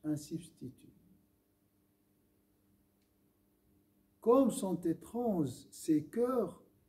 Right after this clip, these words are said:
qui s'accommodent d'un autre que toi et te négligent. Donc c'est, pour eux, c'est, euh, pour lui, le sage,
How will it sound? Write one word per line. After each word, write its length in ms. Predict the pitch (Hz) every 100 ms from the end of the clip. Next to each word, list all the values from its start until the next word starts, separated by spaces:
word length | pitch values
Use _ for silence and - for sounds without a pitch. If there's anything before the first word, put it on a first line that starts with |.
| _ _
qui 220 | 156 147
s'accommodent 1000 | 127 - 208 - 151 147 156 175 170 - - _ _ _
d'un 400 | 117 113 139 135
autre 420 | 160 170 170 - 131
que 160 | -
toi 400 | 123 - 139 151 - - _ _ _ _ -
et 360 | 131 139 139 - - - _ -
te 100 | 143
négligent. 840 | 131 113 107 101 85 - - - _ _ _ _ _ _ _ _ _ _ _ _ -
Donc 140 | 120
c'est, 320 | - 131 127 113
pour 280 | 147 131 151
eux, 60 | 185
c'est, 320 | - 147 151 - _ _ _ _
euh, 260 | 143 139 139 -
pour 220 | 151 135
lui, 400 | 135 160 226 262 - -
le 120 | 120
sage, 300 | - 170